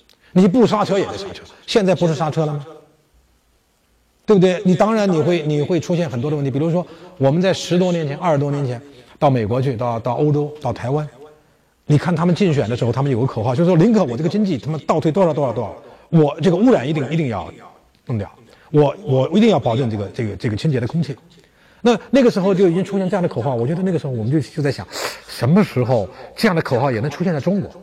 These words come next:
就我宁可我的G D P损失，我宁可我的经济发展少俩点，但是我，我要有清洁的空气、阳光、水源，是吧？但今天这样的口号在中国已经很常见了。那么这个进步是怎么来的？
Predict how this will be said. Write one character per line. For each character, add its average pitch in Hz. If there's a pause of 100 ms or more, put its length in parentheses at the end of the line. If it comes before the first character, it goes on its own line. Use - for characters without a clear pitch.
(280)
就 240
我 160
宁 156
可 185
我 117
的 127
G 190
D 190
P 175 (100)
损 104
失， 175 (760)
我 165
宁 233
可 220
我 156
的 165
经 208
济 185
发 180
展 156
少 165
俩 143
点， 127 (640)
但 233
是 208
我， 147 (100)
我 135
要 170
有 139
清 180
洁 147
的 120
空 175
气、 135
阳 113
光、 156
水 110
源， 101 (320)
是 -
吧？ 208 (720)
但 214
今 254
天 226
这 226
样 170
的 151
口 127
号 135
在 139
中 170
国 135
已 117
经 127
很 110
常 127
见 175
了。 135 (1200)
那 285
么 254
这 285
个 247
进 233
步 214
是 170
怎 143
么 107
来 101
的？ 160